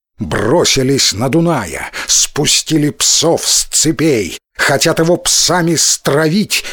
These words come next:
в погреба засадить. Разгорелась у Дуная душа молодецкая.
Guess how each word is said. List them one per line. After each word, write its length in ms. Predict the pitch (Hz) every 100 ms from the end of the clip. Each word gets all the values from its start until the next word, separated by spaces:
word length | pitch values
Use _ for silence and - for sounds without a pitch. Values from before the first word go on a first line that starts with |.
| -
в 180 | - -
погреба 560 | 196 127 131 107 120
засадить. 840 | - 107 - 123 120 - - - - _ _ _ _
Разгорелась 1120 | - - 147 - - - 156 202 165 143 -
у 60 | 147
Дуная 480 | 143 127 180 165 160
душа 440 | 117 151 - 262
молодецкая. 960 | 113 123 95 131 - - - 58 -